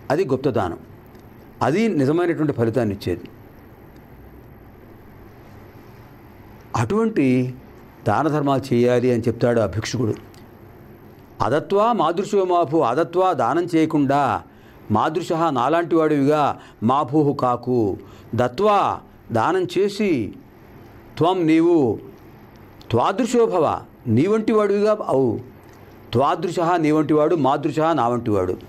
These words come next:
సంస్కృత పదాల్లో విశేషమైన పదాలు ఇవి. మాదృశః నా వంటి వాడు, త్వాదృశః నీ వంటి వాడు. ఇది కాకుండా తాదృశః అని అంటే అటువంటి వాడు అని అర్థం.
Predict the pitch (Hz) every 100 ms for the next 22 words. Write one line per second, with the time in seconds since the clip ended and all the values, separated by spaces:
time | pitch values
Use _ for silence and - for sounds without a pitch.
0 | - - - - - - - - 135 156
1 | 170 165 160 156 151 120 165 160 156 120
2 | 110 92 82 - - - - 104 123 151
3 | 127 151 139 120 117 - - - - -
4 | - - - - - - - 131 139 135
5 | 135 120 113 113 98 - 135 156 156 160
6 | 147 131 131 98 - 123 123 117 117 101
7 | 98 92 - - - - - - - -
8 | - - 143 170 185 202 202 190 196 123
9 | 180 202 190 190 185 175 170 165 220 127
10 | 120 156 147 123 107 107 107 87 76